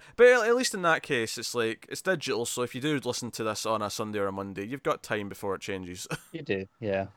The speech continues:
Speaker 1: It's not like
Speaker 2: Um,
Speaker 1: you have to go to the shop to go and make use of it. <laughs>
Speaker 2: yeah. These, these ones are abnormally long.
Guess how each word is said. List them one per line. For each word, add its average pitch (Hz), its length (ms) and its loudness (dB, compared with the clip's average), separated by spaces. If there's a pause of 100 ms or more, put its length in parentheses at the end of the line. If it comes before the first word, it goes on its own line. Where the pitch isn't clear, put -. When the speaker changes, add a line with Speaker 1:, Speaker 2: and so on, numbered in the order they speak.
(160)
Speaker 1:
It's 107 200 0
not - 20 8
like - 20 -
Speaker 2:
Um, 160 80 8
Speaker 1:
you 151 100 4
have 139 80 6
to 139 80 -2
go 127 60 0
to 113 60 0
the 113 60 -2
shop 110 320 0
to - 80 -16
go 110 100 -4
and 107 140 -6
make 104 140 -8
use 101 180 -6
of 98 100 -6
it. 95 100 -6 (300)
<laughs> - 320 -20
Speaker 2:
yeah. 95 160 -8 (120)
These, 170 240 6
these 151 260 4
ones 143 280 0
are 113 480 4 (360)
abnormally 104 680 -2
long. 87 300 -14